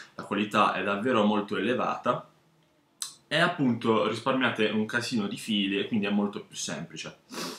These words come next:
Eh, poi che altro? Allora andiamo ad aprire ancora la scatola. E qui come possiamo vedere, cioè questo qua sembra un po' la scatola degli iPhone,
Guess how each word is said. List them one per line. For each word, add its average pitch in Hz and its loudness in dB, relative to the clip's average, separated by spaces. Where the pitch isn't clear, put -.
Eh, 95 0
poi 196 6
che 160 0
altro? 98 2
Allora 117 4
andiamo 147 0
ad 113 2
aprire 117 2
ancora 104 2
la 101 -2
scatola. 120 0
E 147 -2
qui 123 -2
come 113 0
possiamo 104 -4
vedere, 104 0
cioè 127 4
questo 143 0
qua 151 6
sembra 123 2
un 123 0
po' 135 2
la 120 4
scatola 107 0
degli 123 2
iPhone, 107 2